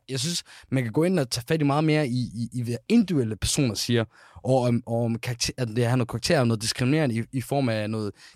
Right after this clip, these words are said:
degraderende omkring, øh, kvinder, eller, eller, eller, eller hudfarve, eller, eller sådan en, sådan en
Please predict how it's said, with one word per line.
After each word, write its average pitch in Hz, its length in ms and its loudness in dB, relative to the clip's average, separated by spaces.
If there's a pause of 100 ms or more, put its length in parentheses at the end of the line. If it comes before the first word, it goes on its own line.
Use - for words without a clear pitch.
(240)
degraderende 123 420 0
omkring, 110 480 -6
øh, 104 340 -10
kvinder, 123 480 0
eller, 98 380 -6 (520)
eller, 107 240 -2
eller, 101 460 -4 (920)
eller 120 140 0
hudfarve, 117 800 2
eller, 104 380 -2 (580)
eller 117 140 -6
sådan 143 240 -2
en, 127 140 -4
sådan 135 200 0
en 120 80 -2